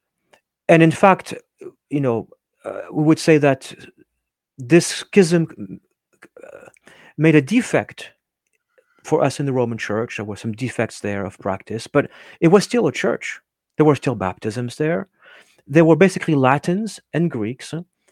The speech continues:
now divided with language, culture, and, and, and things that are today silly, like having beards, no beards, and things like that. Uh, but, um, for four hundred years, it was really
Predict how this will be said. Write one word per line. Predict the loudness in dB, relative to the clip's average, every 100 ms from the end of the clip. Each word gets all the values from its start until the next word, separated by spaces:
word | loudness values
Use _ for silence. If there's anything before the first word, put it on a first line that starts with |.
| _ -4
now | 2 4 4
divided | 4 4 6 4 0
with | -2 -4
language, | -2 -2 -2 -4 -6
culture, | -12 -10 -8 -6 -6
and, | -8 -10
and, | -12 -10
and | -12 -12 _ _
things | -6 -4
that | -2
are | -4 -4 _ _ -14
today | -4 -4
silly, | -2 -2 0 0 0
like | -2 -4
having | -4 -4 -2
beards, | 0 0 -2
no | -8
beards, | -4 -4 -2 -2 -4 -8
and | -10
things | -10 -6
like | -6
that. | -6 -10 -12 _ _ _ -20 -20 _ _ _
Uh, | 0 0 0 -8 2
but, | 2 2 -2
um, | -2 0 -2 -8 _ _ _ _ _ _ _ _ _ _ _ -18
for | -2 4 4 2
four | -4 0
hundred | 2 2 0
years, | 0 -2 -2 -6 -12 -16 _ _ _ _ -2
it | 4
was | 4 4 -2 -6
really | 0 2 2 0